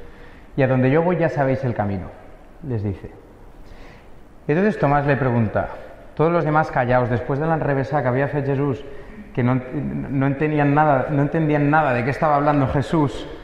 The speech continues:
todos callados, políticamente correctos, todos asintiendo con la cabeza, y Tomás así, rascándose la cabeza, y al final le dice: "Señor, si no sabemos a dónde vas,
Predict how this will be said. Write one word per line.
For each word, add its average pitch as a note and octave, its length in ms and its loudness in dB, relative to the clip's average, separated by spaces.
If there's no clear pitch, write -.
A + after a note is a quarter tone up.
todos C#3+ 280 0
callados, D3 500 2
políticamente C3+ 720 2
correctos, C#3+ 720 2
todos C3 340 0
asintiendo C3+ 500 0
con C3+ 140 2
la B2+ 100 4
cabeza, C3+ 560 0
y - 40 -14
Tomás C#3 280 2
así, D3 360 2
rascándose C3+ 380 -2
la C#3 120 4
cabeza, C3+ 680 2
y C#3+ 40 2
al B2+ 80 2
final C3 260 2
le C3+ 80 2
dice: B2+ 260 0
"Señor, A#2+ 420 0
si - 220 -2
no B2 80 4
sabemos D3 420 2
a C3 60 4
dónde B2 260 4
vas, A2+ 300 2